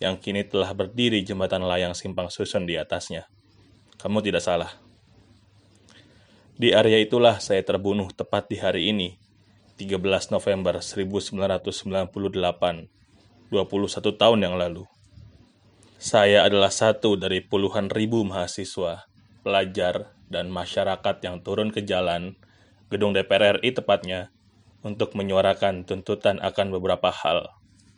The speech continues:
Kami menuntut yang disuarakan gerakan reformasi beberapa bulan silam harus diwujudkan. Kami melihat gelagat bahwa mundur Soeharto sangatlah tidak cukup.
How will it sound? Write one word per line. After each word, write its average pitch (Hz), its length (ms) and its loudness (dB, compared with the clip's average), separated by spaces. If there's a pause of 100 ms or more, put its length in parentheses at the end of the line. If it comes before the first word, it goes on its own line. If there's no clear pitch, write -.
(340)
Kami 117 240 6
menuntut 120 640 4
yang 107 160 2
disuarakan 104 720 4
gerakan 101 340 4
reformasi 98 540 0
beberapa 92 320 2
bulan 95 320 2
silam 98 500 2 (220)
harus 101 240 0
diwujudkan. 87 720 -8 (1120)
Kami 104 320 0
melihat 101 480 0
gelagat 101 560 6
bahwa 90 240 2
mundur 98 400 0
Soeharto 98 640 0
sangatlah 92 480 -4
tidak - 320 -4
cukup. - 320 -4